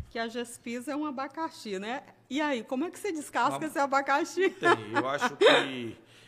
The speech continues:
Speaker 2: a situação da Gespisa hoje, eu sempre defendi, tá sendo, foi feita, justiça lhe faça pelo atual governo, foi a questão da P P P de Teresina. Eu acredito que melhorou muito o sistema.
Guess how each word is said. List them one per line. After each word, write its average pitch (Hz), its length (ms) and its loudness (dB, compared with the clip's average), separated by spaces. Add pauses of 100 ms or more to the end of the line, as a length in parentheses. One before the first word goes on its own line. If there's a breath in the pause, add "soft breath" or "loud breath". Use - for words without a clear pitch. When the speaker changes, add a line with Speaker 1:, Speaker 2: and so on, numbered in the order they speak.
(460 loud breath)
Speaker 2:
a 107 240 -6
situação 117 580 -8
da 107 120 -10
Gespisa 107 600 -12
hoje, 107 480 -10
eu 107 80 -10
sempre 120 340 -16
defendi, 117 540 -14
tá 101 180 -14
sendo, 110 240 -14
foi 120 180 -10
feita, 131 400 -12 (500 loud breath)
justiça 113 380 -14
lhe 110 140 -10
faça 101 360 -12 (540 loud breath)
pelo 110 260 -10
atual 104 300 -8
governo, 131 380 -10
foi - 200 -10
a - 60 -10
questão 180 340 -12
da 165 120 -8
P 165 120 -10
P 165 160 -14
P 135 200 -8
de 131 60 -20
Teresina. 113 600 -12 (560 loud breath)
Eu 110 140 -8
acredito 113 340 -12
que 123 120 -16
melhorou 120 360 -4
muito 123 340 -8
o - 40 -20
sistema. 113 480 -16